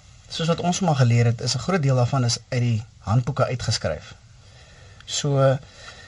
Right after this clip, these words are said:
ek dink dit is, die poging is daar om die geskiedenis as 'n avontuur aan kinders deur te gee. So die geskiedenis is maar net die agtergrond, soos ek vroeër gesê het. Ehm, dit is, dit is 'n avontuur vir die kinders om te lees en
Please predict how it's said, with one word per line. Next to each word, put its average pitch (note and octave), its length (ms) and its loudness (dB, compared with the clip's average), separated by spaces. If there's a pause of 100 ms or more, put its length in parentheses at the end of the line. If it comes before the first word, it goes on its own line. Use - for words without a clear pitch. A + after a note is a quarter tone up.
(120)
ek C#3+ 160 -4
dink E3 180 4
dit C#3 180 2
is, - 380 2 (500)
die B2 160 -4
poging F3 380 -2
is A#2+ 80 0
daar A#2 200 4
om A#2 160 0
die A#2+ 80 2
geskiedenis C3 500 -2
as G#2 100 -2
'n - 100 0
avontuur A#2 720 2 (320)
aan A#2 180 0
kinders A#2+ 280 2
deur F#2 220 -4
te - 100 -6
gee. - 240 -10 (280)
So - 140 -16
die D#3 80 0
geskiedenis A3 400 2
is F#3 60 -4
maar F#3 100 2
net F3+ 100 2
die F3 100 2
agtergrond, A#2 460 -2
soos - 80 -12
ek B2 100 -8
vroeër D3 260 -2
gesê - 280 -2
het. - 180 -12 (640)
Ehm, G2+ 360 0 (840)
dit B2+ 160 -4
is, - 300 0 (200)
dit - 140 -10
is C3+ 40 0
'n C#3 40 2
avontuur D3 420 2
vir D3+ 120 0
die - 20 -12
kinders D3+ 280 2
om B2+ 120 0
te A#2+ 80 -4
lees D3 300 2
en A2+ 320 -2